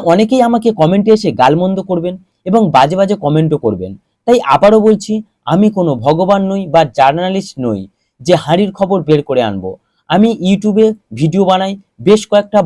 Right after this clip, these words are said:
বড় বড় সোর্সের উপর ভিত্তি করে। তাই আনোয়ার আলীকে নিয়ে এই আপডেটটাও আদৌ সত্যি কিনা বা মিথ্যা সেটা কিন্তু আমার জানা নেই। Just আনোয়ারকে নিয়ে আপডেট পেলাম,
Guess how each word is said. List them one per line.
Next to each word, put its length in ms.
বড় 180
বড় 200
সোর্সের 440
উপর 220
ভিত্তি 360
করে। 200
তাই 120
আনোয়ার 280
আলীকে 220
নিয়ে 280
এই 240
আপডেটটাও 560
আদৌ 300
সত্যি 480
কিনা 260
বা 160
মিথ্যা 520
সেটা 280
কিন্তু 280
আমার 300
জানা 300
নেই। 180
Just 240
আনোয়ারকে 440
নিয়ে 260
আপডেট 440
পেলাম, 240